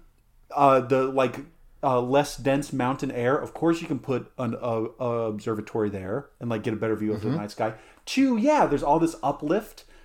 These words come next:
Speaker 1: that produces that, that you get to. S-, okay, all right. Uh, we gotta move on. We, we gotta move on 'cause, 'cause we're both
Speaker 2: No, no.
Speaker 1: getting
Speaker 2: What's up? What's up? What's up? I like where you're going.
Speaker 1: No, it's just, it's just.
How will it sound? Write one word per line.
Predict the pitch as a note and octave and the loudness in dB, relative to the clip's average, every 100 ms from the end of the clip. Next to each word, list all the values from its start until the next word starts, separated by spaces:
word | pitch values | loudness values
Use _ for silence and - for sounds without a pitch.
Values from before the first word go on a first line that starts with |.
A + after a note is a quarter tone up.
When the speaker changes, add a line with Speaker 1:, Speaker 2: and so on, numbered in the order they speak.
| - | -6
Speaker 1:
that | B2+ B2+ B2 | 0 0 0
produces | B2+ A#2+ B2 E3 E3 E3 | -4 -4 -4 -2 -2 0
that, | D3 C3 C#3 | 0 0 -2
that | C3 | -4
you | B2+ | -4
get | C3+ D#3+ | -2 -2
to. | C3+ | -4
S-, | - - - - _ _ _ _ _ - - - - - - E3 | -10 -16 -20 -20 _ _ _ _ _ -12 -10 -8 -10 -12 -2 0
okay, | - C#3 | 2 4
all | C3+ B2+ | 6 6
right. | G2+ - - E3 E3 F3 F3 | 4 -4 -14 -12 -12 -10 0
Uh, | E3+ D#3+ D3+ D3 D3 C#3+ C#3 C3 A#2+ - _ | 4 6 6 4 4 4 4 2 -4 -16 _
we | D#3 | 4
gotta | F#3 E3 | 6 6
move | C3+ | 4
on. | A2 F2+ - | 2 0 -6
We, | C3+ | -6
we | C#3+ | 4
gotta | D#3 C3+ | 4 4
move | A2 | 0
on | G#2 A2+ | -2 -4
'cause, | B2 A2+ - | -8 -8 -8
'cause | B2 | -4
we're | A#2+ | -4
both | A2+ G3+ | 4 8
Speaker 2:
No, | A3 | 12
no. | A3+ | 12
Speaker 1:
getting | E3 | 12
Speaker 2:
What's | F#3 - | 8 8
up? | E3 - | 8 6
What's | E3+ F3+ | 6 6
up? | C#3+ | 6
What's | D#3 F3+ | 4 4
up? | C3+ C#3+ | 6 6
I | |
like | D3 D3+ D#3+ | 4 4 2
where | |
you're | D3+ | 0
going. | C#3+ C3+ A2 F#2+ - | 4 4 2 -6 -10
Speaker 1:
No, | A3 C#4+ C4 | 4 6 8
it's | G#3 - | 4 2
just, | B3 - | -4 -2
it's | E3+ - | -6 -4
just. | A#3 - - | -6 -8 -14